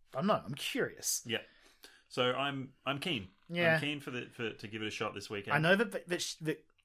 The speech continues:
Speaker 1: Miss Marvel was playable at New York Comic Con.
Speaker 2: Yeah.
Speaker 1: I dare to dream that we get that demo, but
Speaker 2: Oh, I'm, I don't know why they'd make a second demo for Australia.
Speaker 1: <laughs>
Speaker 2: Like
Speaker 1: Well, I'm just gonna the old crummy one where you just play
Speaker 2: Yeah.
Speaker 1: as the other Avengers. It's
Speaker 2: Yeah.
Speaker 1: like, oh.
Speaker 2: The same one, the, the one that they previewed at E three.
Speaker 1: Yeah, that we watched the footage for and was like,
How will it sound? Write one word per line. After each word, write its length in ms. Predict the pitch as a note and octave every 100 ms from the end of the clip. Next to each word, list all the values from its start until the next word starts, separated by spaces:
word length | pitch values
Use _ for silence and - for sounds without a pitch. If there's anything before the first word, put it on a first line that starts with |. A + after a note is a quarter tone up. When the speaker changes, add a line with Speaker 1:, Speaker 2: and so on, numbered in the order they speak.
| _
Speaker 1:
Miss 200 | D3+ D3
Marvel 260 | E3 D#3+ D3+
was 120 | C3+
playable 500 | - - D3 D3+ D3 -
at 140 | C3+
New 80 | B2+
York 160 | C#3+ C#3
Comic 240 | C3+ C#3
Con. 220 | F3 G3 - -
Speaker 2:
Yeah. 160 | A#2 B2
Speaker 1:
I 160 | D#3+ D#3+
dare 300 | - D#3+ E3
to 60 |
dream 520 | D3+ C3 C3+ B2 A2 A2
that 100 | B2+
we 120 | C3
get 160 | B2+ B2
that 120 | A2+
demo, 200 | G#2+ G2+ F#2+ F#2
but 140 | C#3 C#3
Speaker 2:
Oh, 20 |
I'm, 360 | C#3+ A2 G#2 B2 C3 - -
I 80 | G2+
don't 140 | G2
know 120 | G2 F#2
why 180 | F#2 G2
they'd 140 | F#2+
make 160 | F#2+ G2+
a 40 |
second 300 | - F#2+ F#2
demo 200 | F#2 F2+
for 140 | -
Australia. 600 | B2+ - F2 F#2+ E2+ E2+ -
Speaker 1:
<laughs> 300 | C3 - -
Speaker 2:
Like 100 | A2 - - - - - - -
Speaker 1:
Well, 80 | E3
I'm 40 |
just 100 | F3+
gonna 100 | A3+ G#3+
the 160 | G#3
old 220 | D#3 D#3
crummy 280 | - D3+ D#3
one 280 | C3+ A#2+ A#2
where 120 | C3
you 80 | C3
just 160 | C3+ C#3
play 120 | C#3+
Speaker 2:
Yeah. 60 |
Speaker 1:
as 60 | C#3
the 80 | C#3+
other 260 | C#3+ C#3 B2+
Avengers. 360 | A#2 A#2+ A2+
It's 120 | G#2+
Speaker 2:
Yeah. 60 | C3+
Speaker 1:
like, 80 | C3
oh. 280 | D#3 D#3+ C#3+
Speaker 2:
The 60 | C3
same 280 | C3 B2+
one, 180 | B2+ A#2+
the, 100 | A2+ A2+
the 140 | A2+
one 220 | A#2 A#2
that 160 | A2+ A2
they 180 | G#2+ G2+
previewed 580 | - G#2 G2+ G2 F#2
at 220 | F2+ - G#2+
E 100 | G2
three. 300 | G2 F#2 D#3
Speaker 1:
Yeah, 180 | F#3 C#3
that 140 | E3+
we 120 | D3+
watched 260 | C#3 D3+ -
the 60 |
footage 280 | C#3+ C#3+ C#3
for 140 | C#3+ C#3
and 80 |
was 160 | C3+ C3+
like, 180 | C#3